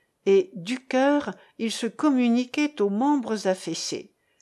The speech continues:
Elle n'était soutenue que par les bras de Wilhelm. Il la pressait sur son cœur et la baignait de larmes. Tout à coup, elle parut se roidir encore,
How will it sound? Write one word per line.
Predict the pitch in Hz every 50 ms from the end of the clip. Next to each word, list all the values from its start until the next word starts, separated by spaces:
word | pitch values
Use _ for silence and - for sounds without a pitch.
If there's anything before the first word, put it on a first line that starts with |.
| _ _ _ _ _ _ _ _ _
Elle | - 233 247 254
n'était | 269 294 285 - 294 269
soutenue | - - 269 247 - 285 277 262 285 302 294 294
que | - 302 302
par | 294 - 285 269 262 262
les | 247 247
bras | 208 214 220 233 233
de | 208 226 226
Wilhelm. | 202 226 247 226 165 139 135 143 147 156 165 165 151 - _ _ _ _ _ _ _ _ _ _ _ -
Il | 196 185 170 160
la | 160 165
pressait | 160 - - - 175 170 - 226 220
sur | 220 - 165 151 -
son | - 208 208 220
cœur | 214 - 269 277 294 294 277 247 214 - -
et | 240 247
la | 247 240 220
baignait | 190 185 247 262 254 254 262 262
de | 208 202 190
larmes. | 165 147 123 110 120 135 135 127 - _ _ _ _ _ _ _ _ _ _ _ _ _ _
Tout | - 170 151 -
à | 170 156
coup, | - - - 196 254 339 - _ _ _ _ - - - _ _ -
elle | 190 190 180
parut | - 226 214 196 196 233 208
se | - - 147
roidir | - - 139 160 220 254 226 220 226 214 -
encore, | 139 143 151 - - 139 196 240 285 285 - -